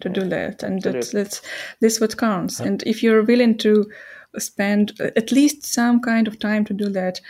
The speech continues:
Speaker 1: first of all, you'll see that most of the time, uh, it's enough, like,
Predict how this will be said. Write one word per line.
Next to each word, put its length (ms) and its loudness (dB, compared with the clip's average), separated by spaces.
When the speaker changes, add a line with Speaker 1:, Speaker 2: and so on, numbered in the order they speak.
Speaker 1:
first 300 2
of 180 -2
all, 260 6
you'll 140 4
see 240 2
that 200 4
most 280 4
of 80 4
the 80 4
time, 600 2
uh, 180 -2
it's 160 -2
enough, 360 4
like, 320 0